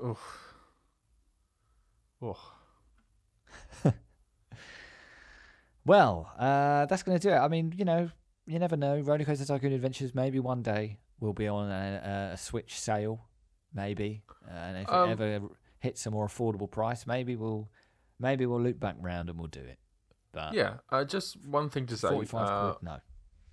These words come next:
Speaker 2: Yeah.
Speaker 1: No, yeah. Uh, while we're on kind of a Jurassic, on Jurassic World, um,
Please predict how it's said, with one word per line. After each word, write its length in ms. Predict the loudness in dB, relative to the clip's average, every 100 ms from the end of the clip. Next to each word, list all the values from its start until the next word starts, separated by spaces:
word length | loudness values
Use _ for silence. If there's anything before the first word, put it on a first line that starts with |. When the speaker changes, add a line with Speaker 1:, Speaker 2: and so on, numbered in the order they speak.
| -12
Speaker 2:
Yeah. 180 | -10 -10 _ _
Speaker 1:
No, 300 | -4 -2 -4 -8 -18 -10
yeah. 240 | -10 -10 -14 _
Uh, 160 | -2 0
while 240 | 2 2
we're 580 | 4 2 2 0 -2 -6 0
on 380 | 0 0 -2 -4
kind 220 | -2 -2
of 100 | 0
a 320 | 0 0 -2 -8 _ _ _ -20 -16
Jurassic, 300 | -6 -6 -6 -4
on 180 | -2 2
Jurassic 300 | 2 2 0
World, 480 | 4 6 6 0 -8 _ _ _ _ _ 0
um, 520 | 2 4 2 0 -6